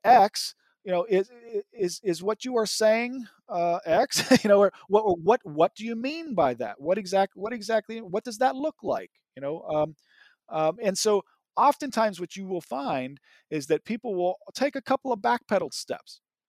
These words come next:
and they'll start to clean it up a little bit, 'cause they'll say, "Well, yeah, okay, I don't mean exactly X, I mean, uh, you know, Y." <laughs> But, but,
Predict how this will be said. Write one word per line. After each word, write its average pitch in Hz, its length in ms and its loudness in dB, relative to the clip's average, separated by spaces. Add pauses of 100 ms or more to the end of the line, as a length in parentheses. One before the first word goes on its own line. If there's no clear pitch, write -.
(180)
and 175 140 -2
they'll 208 100 6
start 262 280 2
to 269 80 -8
clean 294 240 -2
it 294 80 4
up 294 160 2
a 202 40 0
little 143 200 0
bit, - 180 -18 (180)
'cause 170 120 -4
they'll 190 100 6
say, 190 180 -2
"Well, 190 160 -4
yeah, 185 420 8
okay, 165 260 4
I 175 120 6
don't 190 160 -2
mean 175 140 -4
exactly 143 500 -2
X, 143 240 -2
I 156 100 0
mean, 151 300 -8 (440)
uh, 131 500 0
you 151 100 -14
know, 127 120 -6
Y." 127 460 -2
<laughs> 139 60 -12
But, 151 180 2 (140)
but, 190 180 0